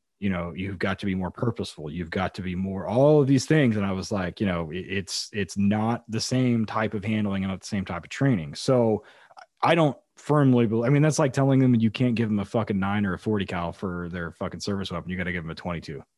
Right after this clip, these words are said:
I mean, it's the stupidest fucking thing I've ever heard. Or you can't give 'em, you gotta give 'em a fucking four cylinder for their fucking patrol car at first because you can't let 'em get into chases or whatever else. So,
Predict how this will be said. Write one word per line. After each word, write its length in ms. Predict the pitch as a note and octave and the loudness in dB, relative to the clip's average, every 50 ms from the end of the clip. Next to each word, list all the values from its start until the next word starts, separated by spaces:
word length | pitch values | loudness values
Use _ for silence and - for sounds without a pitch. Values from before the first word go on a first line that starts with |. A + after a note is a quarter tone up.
| _ | _
I 40 | - | -2
mean, 300 | G#2 B2+ B2+ A2+ G#2 G2 - - - - - | 0 2 4 4 2 0 -2 -6 -20 -12 -4
it's 160 | - A2+ B2 A2 | -2 -2 0 0
the 80 | B2+ | 0
stupidest 440 | A#2+ - - C#3+ C#3+ C#3 C3+ A#2+ - | 0 4 4 4 4 4 2 0 2
fucking 280 | - B2+ A#2 - A2+ G#2 | 0 0 0 2 0 0
thing 180 | G#2 A#2 G#2 G#2 | 2 2 2 2
I've 120 | G2 F#2+ | 0 0
ever 220 | G2+ F#2+ F#2 F2 | -2 -2 -2 -2
heard. 280 | F2+ G2+ G2+ F2 D#2 D#2 _ - - - _ - - | -2 -2 -2 -4 -4 -8 _ -20 -20 -20 _ -14 -6
Or 280 | - G2+ A#2+ B2+ B2 A#2 | -2 2 4 4 4 4
you 140 | A2 A#2 A2+ | 4 2 2
can't 240 | - C3+ B2+ A#2 | 2 0 0 2
give 180 | F#2 B2+ B2 A#2 | 2 2 2 4
'em, 260 | G#2+ G#2+ G#2 G2+ G2+ G2 | 4 2 2 2 0 0
you 120 | G#2+ G#2 | -2 0
gotta 200 | F#2+ A2 G#2 G#2 | 0 0 0 0
give 180 | G2 F2+ G#2+ G2+ | 0 0 -2 -2
'em 100 | F#2+ G2 | 0 -2
a 40 | F2+ | -2
fucking 300 | - - G2+ F2 - F#2+ | -2 -4 -4 -2 -4 -4
four 180 | F2+ - G#2 G2+ | -2 -2 -2 -2
cylinder 440 | F#2+ - G2+ F2+ F2 E2+ E2+ E2+ E2+ | -2 -2 -4 -4 -2 -4 -4 -6 -6
for 160 | - - F2+ | -6 -6 -6
their 180 | E2+ E2 E2+ E2 | -6 -4 -6 -8
fucking 340 | - - G2 F2 E2+ F2 E2 | -8 -6 -6 -6 -6 -8 -10
patrol 280 | E2+ - - F#2 F2+ | -8 -6 -4 -4 -4
car 220 | - - D#2+ D#2 D#2 | -4 -4 -6 -6 -6
at 80 | D#2 | -8
first 280 | - - E2+ D#2 C#2+ - | -8 -8 -8 -8 -8 -10
because 240 | - D#2 D#2+ D#2 D#2+ | -10 -8 -8 -8 -8
you 60 | E2 | -10
can't 240 | D#2 - F#2 E2+ D#2 | -8 -6 -8 -6 -6
let 140 | D#2 E2+ E2 | -6 -6 -6
'em 80 | E2+ | -6
get 140 | E2+ F2 E2+ | -6 -8 -8
into 160 | E2 E2 D#2+ | -8 -10 -10
chases 400 | D#2+ F2 F2 E2+ E2 - D#2 D2 | -8 -8 -8 -8 -8 -10 -12 -12
or 60 | D#2+ D#2+ | -12 -10
whatever 380 | D#2 D#2+ E2 D#2+ D#2 D#2+ E2 | -8 -8 -8 -8 -8 -8 -8
else. 180 | E2 D#2 D#2 - | -8 -8 -8 -6
So, 240 | - G#2+ F#2 F2+ | -6 -6 -6 -6